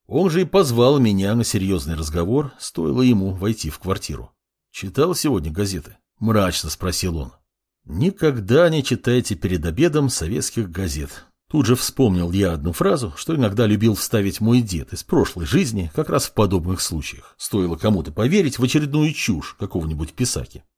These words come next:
«Ты не ерничай», — цыкнул зубом батя. «Значит, читал. И что скажешь?» «Что кто-то серьезно ответит за клевету на меня». «Думаешь, в такой газете могли соврать?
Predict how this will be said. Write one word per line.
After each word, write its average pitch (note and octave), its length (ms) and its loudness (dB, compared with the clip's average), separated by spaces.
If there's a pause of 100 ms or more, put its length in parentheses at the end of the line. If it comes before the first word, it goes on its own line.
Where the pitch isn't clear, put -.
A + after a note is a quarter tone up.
(1000)
«Ты E3 180 0
не D3 140 2
ерничай», — B2+ 720 2 (380)
цыкнул G2+ 460 -2
зубом E2 360 0
батя. F2 360 -8 (340)
«Значит, E3 520 -2
читал. G2+ 560 0 (400)
И F3 260 -2
что D3+ 220 0
скажешь?» F#2 600 -4 (460)
«Что - 240 -16
кто-то C3+ 400 0
серьезно A2+ 560 2
ответит C3 420 -4
за A2+ 100 -2
клевету G#2+ 440 2
на C#3+ 100 0
меня». D#2+ 420 -4 (440)
«Думаешь, G#2+ 540 2
в - 80 -12
такой A2 300 2
газете A2 400 2
могли G2+ 260 2
соврать? G2+ 480 -6